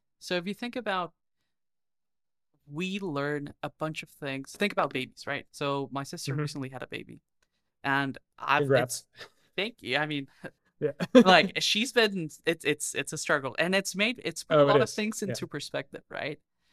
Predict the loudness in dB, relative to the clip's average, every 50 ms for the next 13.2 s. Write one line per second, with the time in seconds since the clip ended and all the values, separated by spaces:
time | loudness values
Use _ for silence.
0 | _ _ _ _ _ -8 -6 0 2 2 2 2 0 -6 -10 _ -4 -2 -2 -2
1 | -4 -6 -6 -6 -6 -4 -2 -2 -2 -2 -2 -4 -4 -4 -6 -8 -12 _ _ _
2 | _ _ _ _ _ _ _ _ -8 -4 -4 -2 -2 -2 -4 -4 -4 -6 -8 -6
3 | -6 -8 -8 -8 -8 -8 -8 -8 -8 -10 -12 -2 0 2 2 2 0 0 2 2
4 | 2 2 0 0 0 0 2 2 2 0 0 -2 -6 -6 -4 -4 -4 -2 -2 -4
5 | -4 -6 -6 -6 -6 -6 -6 -6 -6 -8 -6 -4 -2 -2 -2 -4 -6 _ _ _
6 | _ _ _ -2 0 0 0 -2 -2 -2 -2 -2 -2 -4 -4 -4 -4 -2 -4 -4
7 | -6 -4 -2 -2 -2 -2 -2 0 0 0 2 0 0 2 2 2 2 2 0 _
8 | _ _ _ -2 -2 -2 -2 -4 -8 -6 -6 -6 -6 -4 -6 -8 -12 -14 -18 _
9 | _ _ -6 -2 -2 -2 -2 -2 -6 -10 _ _ _ -10 -10 -10 -10 -2 0 0
10 | 0 0 -2 -4 -4 -4 -4 -2 -2 -2 -2 -4 -6 -12 _ _ _ _ _ _
11 | 0 2 2 2 0 -2 _ _ _ _ -2 -2 -2 0 0 0 0 0 2 0
12 | 0 0 -2 -6 -12 -12 -10 -10 -10 -8 -8 -8 -10 -10 -14 -10 -6 -6 -6 -2
13 | -2 -2 -2 -2